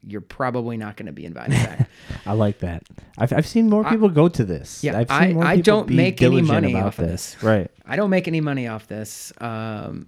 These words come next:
Speaker 1: if you're making money off me, and, and I don't, I'm not gonna, like,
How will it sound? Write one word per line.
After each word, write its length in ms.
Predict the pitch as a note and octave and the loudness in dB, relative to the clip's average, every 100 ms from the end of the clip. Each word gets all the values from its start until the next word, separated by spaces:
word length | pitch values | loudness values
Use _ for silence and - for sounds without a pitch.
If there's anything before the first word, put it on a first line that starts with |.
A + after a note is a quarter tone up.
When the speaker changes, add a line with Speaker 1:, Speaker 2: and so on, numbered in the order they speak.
| - | -16
Speaker 1:
if 200 | G#2 - | -14 -6
you're 100 | C#3 | -4
making 400 | C#3 C#3 C#3 A#2+ | -2 -2 -4 -4
money 280 | B2 B2+ A#2+ | -4 -4 -4
off 440 | A2+ A2 - - - - | -6 -10 -14 -20 -20 -18
me, 220 | - A#2+ | -12 -10
and, 180 | - E3+ | -6 -6
and 160 | E3+ E3 | -4 -2
I 120 | - | 0
don't, 180 | F#3+ D#3 - | 0 -2 -2
I'm 120 | D#3+ | -2
not 240 | D#3+ - | -2 -2
gonna, 220 | C#3+ B2 | -6 -6
like, 360 | A2 G#2+ G#2 - | -6 -8 -8 -14